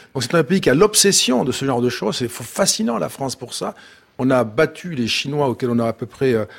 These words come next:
euh, emprunté ce système, euh, qui fabrique effectivement des mandarins, enfin, qui fabriquait des mandarins. Et on a très clairement accepté que dans le public, tous les moyens les plus importants soient donnés aux, aux filières les plus sélectives.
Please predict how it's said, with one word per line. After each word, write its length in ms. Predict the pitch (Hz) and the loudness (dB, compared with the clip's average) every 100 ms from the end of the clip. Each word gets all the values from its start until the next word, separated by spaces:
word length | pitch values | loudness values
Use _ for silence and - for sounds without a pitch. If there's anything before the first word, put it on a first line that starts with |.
| - _ 120 | -20 _ 0
euh, 500 | 117 117 120 123 117 | 2 4 2 -2 -4
emprunté 420 | 120 117 127 135 | -4 0 0 0
ce 140 | 117 | -4
système, 640 | 107 123 - - 143 135 117 | -4 -4 -4 0 0 0 -2
euh, 640 | 110 104 _ _ - 107 | -6 -10 _ _ -12 -12
qui 120 | - | -8
fabrique 260 | 117 127 113 | -4 -2 -2
effectivement 380 | 98 - 123 | -6 -6 -2
des 100 | 113 | -2
mandarins, 440 | 107 107 113 120 147 | -2 -4 -4 -2 -2
enfin, 180 | - 107 | -4 -8
qui 100 | - | -6
fabriquait 280 | 117 117 | -4 -2
des 80 | 117 | 0
mandarins. 400 | 113 113 127 196 - - _ 160 | 0 0 2 0 -2 -16 _ 4
Et 240 | 180 180 - | 4 4 0
on 180 | 160 | 4
a 240 | 208 254 - - - _ _ _ _ - - - | 4 2 -2 -16 -20 _ _ _ _ -20 -20 -4
très 180 | - 185 | 0 2
clairement 400 | 143 127 160 214 | 2 2 2 0
accepté 480 | - 156 - 214 220 | 0 -2 -2 -4 -2
que 80 | |
dans 180 | 127 147 | 0 2
le 140 | 151 127 | 2 -2
public, 520 | 131 127 165 240 - - _ _ _ _ | -4 -6 -2 -2 -4 -14 _ _ _ _
tous 160 | 294 302 | 0 4
les 120 | 220 | 4
moyens 500 | 165 160 165 233 143 | 4 2 2 0 0
les 80 | 127 | -2
plus 320 | - 262 214 | 0 2 4
importants 480 | 185 170 131 - 110 | 4 2 -2 0 0
soient 260 | - 139 123 | 0 0 0
donnés 340 | 123 135 175 | 0 0 0
aux, 120 | 185 123 - | -2 -4 -6
aux 60 | 120 | -8
filières 360 | - 131 196 151 | -8 -2 0 0
les 100 | 131 | -2
plus 300 | - 240 269 | -4 -2 0
sélectives. 480 | - 110 - - | -2 -8 -14 -20